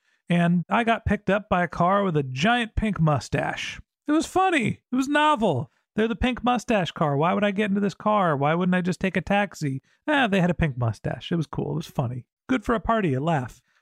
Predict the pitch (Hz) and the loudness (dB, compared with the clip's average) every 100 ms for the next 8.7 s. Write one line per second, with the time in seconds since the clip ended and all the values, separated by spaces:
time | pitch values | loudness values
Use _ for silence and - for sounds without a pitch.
0 | _ 208 202 214 233 156 170 165 190 180 | _ -2 -2 2 2 2 2 4 4 4
1 | 185 170 170 165 139 165 156 175 180 170 | 2 2 0 0 0 2 2 2 0 2
2 | 180 165 156 151 - 226 190 156 165 147 | 2 4 2 0 0 0 2 2 2 0
3 | - 165 175 185 170 143 160 156 151 143 | 2 0 2 2 2 2 2 2 2 0
4 | 147 139 123 135 131 131 - 139 135 127 | 0 -2 0 0 -2 -4 -2 0 0 0
5 | 123 139 196 - 139 147 175 160 214 294 | 0 2 0 -2 -6 -4 -2 0 0 0
6 | 240 214 185 160 156 151 - _ 147 160 | 2 2 2 2 2 2 -2 _ 0 0
7 | 131 170 202 180 - 170 147 127 - - | 2 0 2 -2 -2 0 0 0 -4 -2
8 | 180 202 - 131 160 - | -2 -2 -4 -6 -6 -10